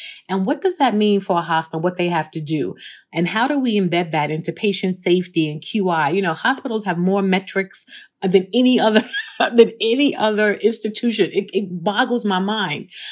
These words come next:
But I'm gonna say none, but I will, co-, you know, caveat myself and say very few of them have ever tried to center the lived experience of Black and brown birthing people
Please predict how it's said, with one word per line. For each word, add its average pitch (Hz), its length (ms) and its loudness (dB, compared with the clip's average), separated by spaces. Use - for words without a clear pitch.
But 196 180 4
I'm 208 160 2
gonna 277 280 2
say 240 220 2
none, 208 300 4
but 190 140 0
I 185 120 -2
will, 185 420 0
co-, - 200 -6
you 214 100 0
know, 175 100 6
caveat 220 480 0
myself 185 400 0
and 190 140 -2
say 180 140 2
very 294 440 -2
few 277 360 0
of 202 100 0
them 156 180 -2
have 202 300 0
ever 220 260 -2
tried 196 380 -2
to 196 80 -4
center 208 420 0
the 170 80 2
lived 190 280 2
experience 180 580 -2
of 170 80 -4
Black 175 280 -2
and 190 100 -4
brown 175 240 0
birthing 170 360 -4
people 165 540 -4